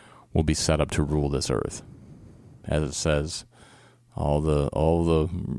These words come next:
jurisdiction of this earth, all the rule of this earth, it will be under Christ.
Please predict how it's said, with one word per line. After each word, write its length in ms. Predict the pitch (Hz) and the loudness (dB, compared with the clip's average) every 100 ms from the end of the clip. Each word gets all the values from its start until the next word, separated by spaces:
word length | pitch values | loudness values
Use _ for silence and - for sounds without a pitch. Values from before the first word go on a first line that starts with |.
| 76 | -4
jurisdiction 680 | 87 87 87 - 90 - 87 | 2 4 4 2 -2 0 0
of 140 | 82 | 0
this 200 | 87 85 | 2 2
earth, 320 | 80 71 71 - | 2 2 0 2
all 160 | 76 | 2
the 100 | 82 | 2
rule 260 | 85 85 82 | 2 2 2
of 60 | |
this 200 | 82 82 | 0 0
earth, 260 | - - 82 | 0 0 -2
it 160 | 78 - | -2 0
will 140 | 80 | -2
be 380 | 78 76 76 80 - | 0 0 0 -4 -2
under 380 | 80 73 - - _ _ | 0 0 -4 -8 _ _
Christ. 460 | - 71 64 - | 2 2 2 -4